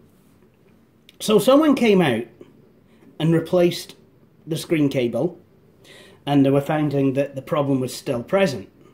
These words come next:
So, um, they said, "Right, we'll order you up a screen." So Lenovo did that. They said, "Look, you're a high priority case because we've tried to fix and it didn't work. So have it." <clears throat> So we're gonna get the screen ordered up.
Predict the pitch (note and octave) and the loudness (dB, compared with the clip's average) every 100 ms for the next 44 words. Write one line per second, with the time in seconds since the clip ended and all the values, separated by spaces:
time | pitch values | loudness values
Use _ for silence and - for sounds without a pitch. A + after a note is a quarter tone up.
0 | _ _ _ _ - _ _ _ - - | _ _ _ _ -20 _ _ _ -8 -2
1 | D3+ D3 D3 C#3+ C3+ C3+ C#3 - - C#3 | 2 2 2 0 2 0 0 -6 -10 -4
2 | C#3 D#3 D3 - - D3 C3 A#2+ B2+ B2 | -2 -2 -4 -4 -6 -4 -4 -4 -6 -6
3 | - C#3+ - B3+ A2+ A2+ _ _ - - | -8 -10 -6 -6 -6 -12 _ _ -20 -14
4 | - C#3+ C#3+ G3 A#3+ F3+ E3 C#3+ - _ | -6 -2 0 0 0 0 0 -2 -10 _
5 | - B2 D4 E4+ A#2 G#2 - B2 C3+ C#3 | -20 -4 -2 -2 -8 -16 -14 -8 -6 -4
6 | D#3+ C3+ B2+ B2 D3 C#3+ B2+ B2 C3 - | -6 -6 -8 -4 -4 -4 -6 -6 -6 -2
7 | F3+ E3+ C#3+ C#3 B2+ C3 F#3 E3 C3+ C3+ | -2 -2 -8 -10 -10 -8 -4 -4 -4 -6
8 | - C3 B2 B2 D#3 F3+ - - - - | -8 -10 -10 -8 -4 -4 -4 -14 -20 -20
9 | - - _ - - D3+ C#3 C#3 _ _ | -20 -20 _ -16 -4 0 0 -2 _ _
10 | - D3 C3 - _ _ - - A#3 A#2+ | -8 -6 -6 -10 _ _ 4 6 6 2
11 | - _ - B2+ C3+ C3+ C#3 B2+ C#3 C#3 | -2 _ -6 -2 0 -2 -2 -2 -4 -6
12 | - A3 G3+ C3+ A#2 G#2+ G#2 | -2 0 2 0 -4 -10 -12